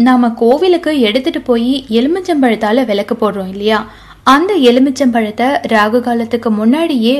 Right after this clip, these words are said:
வீட்டுல அறுத்து எடுத்துட்டு போக கூடாது. ராகு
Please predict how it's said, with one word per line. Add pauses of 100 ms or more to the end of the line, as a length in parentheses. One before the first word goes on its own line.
(240)
வீட்டுல (300)
அறுத்து
எடுத்துட்டு
போக
கூடாது. (840)
ராகு